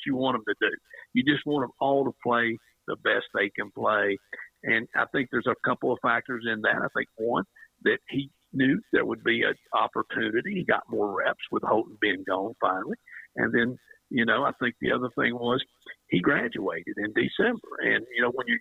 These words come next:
when you're preparing to go to med school, you know, he was taking, like, eighteen hours and stuff,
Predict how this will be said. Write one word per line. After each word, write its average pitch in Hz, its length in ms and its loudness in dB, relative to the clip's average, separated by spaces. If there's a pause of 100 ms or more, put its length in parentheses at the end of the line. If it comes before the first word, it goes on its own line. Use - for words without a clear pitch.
(120)
when 123 120 0
you're 113 140 0 (260)
preparing 202 460 0
to - 60 -2
go 135 200 2
to 113 80 0
med 113 280 0 (100)
school, 85 340 -6 (400)
you 107 120 2
know, 113 100 4
he - 120 2
was 151 180 -4
taking, 143 260 2
like, 107 240 0
eighteen 127 460 -2
hours 107 460 0
and 107 100 -8
stuff, 104 340 0